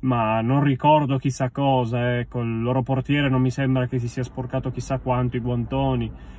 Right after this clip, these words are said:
Noi invece abbiamo comunque rischiato in più occasioni, perché loro venivano, cioè,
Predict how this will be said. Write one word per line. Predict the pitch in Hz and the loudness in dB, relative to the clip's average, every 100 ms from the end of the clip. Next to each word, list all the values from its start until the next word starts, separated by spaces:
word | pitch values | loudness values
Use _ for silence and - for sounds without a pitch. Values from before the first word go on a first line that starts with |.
| - | -4
Noi | 160 180 240 | 2 4 6
invece | 151 175 | 4 2
abbiamo | 135 127 123 | 2 2 2
comunque | 151 151 | 0 0
rischiato | 135 - 143 131 127 | -2 0 2 2 2
in | |
più | 120 131 | 0 -2
occasioni, | 127 117 139 139 110 | -2 -2 0 -2 -2
perché | 110 123 | -4 -2
loro | 156 139 | -2 0
venivano, | 117 120 131 127 123 117 110 101 90 | -2 0 2 2 0 0 -2 -4 -8
cioè, | - - | -8 -10